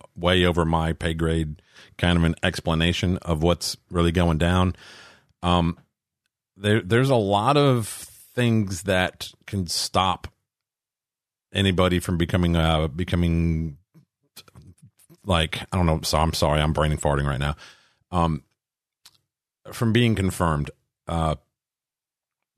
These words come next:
something, he said something about all it takes is one senator and one congressperson and to, you know, contest it, and then that throws everything off and blah, blah, blah. So he's already got that lined up. I don't know, man. It's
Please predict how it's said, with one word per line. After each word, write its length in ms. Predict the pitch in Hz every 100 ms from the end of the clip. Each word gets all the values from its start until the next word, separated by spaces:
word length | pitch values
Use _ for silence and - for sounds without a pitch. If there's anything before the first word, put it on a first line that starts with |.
| _ _ _ _ _ - -
something, 480 | - 120 123 139
he 200 | 113 120
said 240 | 110 120 87
something 320 | 117 123 113
about 280 | 101 98 90
all 440 | 85 87 - 101
it 100 | 104
takes 320 | - 95 92 92
is 120 | 85
one 280 | 87 92 90
senator 560 | - 90 87 90 87
and 120 | 85
one 200 | 85 85
congressperson 880 | 80 87 87 85 - 82 80 85 82
and 200 | 76 76 - - _ _ _ _ -
to, 320 | - 80 78
you 80 | 76
know, 140 | 78 73
contest 600 | 95 90 92 87 - 90
it, 180 | 87 -
and 220 | 80 78
then 140 | 76
that 200 | 80 80
throws 320 | - 87 85
everything 220 | 85 80 85
off 340 | 90 87 87
and 100 | 76
blah, 100 | 78
blah, 100 | 80
blah. 260 | 90 90 90
So 320 | - 82 82
he's 260 | 113 107
already 340 | 101 101 98 87
got 240 | 98 87
that 200 | 101 90
lined 360 | 90 87 87 85
up. 320 | 85 82 - -
I 140 | 98
don't 160 | 92 73
know, 140 | 73
man. 280 | 71 78 85
It's 160 | 85